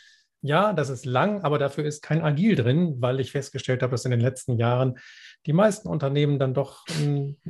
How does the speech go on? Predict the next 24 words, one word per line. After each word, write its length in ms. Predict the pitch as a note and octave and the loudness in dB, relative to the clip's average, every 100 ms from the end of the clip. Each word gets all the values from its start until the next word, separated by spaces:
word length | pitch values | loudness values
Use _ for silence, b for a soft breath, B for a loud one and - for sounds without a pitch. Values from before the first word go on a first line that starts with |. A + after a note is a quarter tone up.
| E3+ | 2
eine 240 | D#3+ D#3 | 4 6
eigene 680 | D#3+ A3+ A3+ G#3 G3 G3 F3+ | 6 6 6 6 6 4 0
oder 280 | D#3 C#3 B2 | -4 -4 -2
vielleicht 240 | - B2+ A#2 | 0 0 0
auch 80 | |
gar 140 | C3+ D#3 | -2 -2
keine 200 | D#3 D3+ | 0 -2
Vorstellung 480 | D3+ D3 C3+ C3 A#2+ | 0 0 -2 -4 -6
von 160 | C3+ | -6
Agilität 600 | C3 A#2+ A#2+ - C#3+ - | -4 -2 -4 -4 -6 -2
haben. 340 | C3 B2 C3 B2+ | -2 0 0 -2
Und 300 | C3 B2 - D3+ | -2 -4 -4 -4
mir 200 | C3+ C3+ | 0 2
geht's 240 | D#3+ E3 | 2 0
auch 180 | C#3+ - | -4 -2
gar 160 | C3+ C#3 | -2 -2
nicht 160 | - | -2
darum, 600 | B2+ C3 C3 B2+ B2 B2 | -2 0 -2 -2 -4 -4
die 160 | C3 B2+ | -4 2
Welt 300 | C#3 D3 - | 4 4 0
mit 120 | C#3 | -4
Agilität 420 | C3+ B2+ A#2+ E3 - | -2 -2 0 -2 -2
zu 120 | C3+ | -2
beseelen, 680 | C3+ A#2 B2+ D#3 E3 E3 | -2 2 2 4 4 0